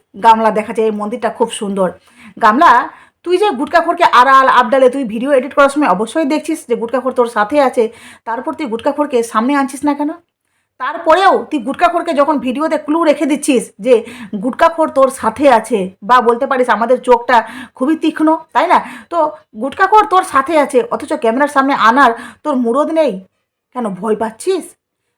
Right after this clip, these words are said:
যে ডিভোর্স পাবি না? কেন, কি হয়েছে? লজ্জা লাগে না? হ্যাঁ, ক্যামেরার, অফ ক্যামেরাতে তুই এতটা আইয়াসি পানা করে বেড়াচ্ছিস, তোর বাপ মা কেউ তোকে বারণ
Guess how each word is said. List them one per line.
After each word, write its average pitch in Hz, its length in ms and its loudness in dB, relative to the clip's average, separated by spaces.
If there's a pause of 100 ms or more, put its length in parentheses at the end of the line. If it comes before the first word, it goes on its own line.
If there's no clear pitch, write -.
যে 226 80 -12
ডিভোর্স 220 360 -4
পাবি 269 220 -2
না? 233 340 -2 (420)
কেন, 320 160 -2 (460)
কি 359 120 -2
হয়েছে? 247 420 2 (840)
লজ্জা 247 380 2
লাগে 277 200 2
না? 330 120 2 (160)
হ্যাঁ, 381 180 0 (320)
ক্যামেরার, 294 440 4 (100)
অফ 254 260 2
ক্যামেরাতে 302 600 4
তুই 320 140 0
এতটা 339 560 4 (240)
আইয়াসি 311 400 0
পানা 277 240 -2
করে 254 200 4
বেড়াচ্ছিস, 240 800 0
তোর 269 120 4
বাপ 233 400 4
মা 240 220 6
কেউ 294 260 0
তোকে 302 180 -2
বারণ 233 400 2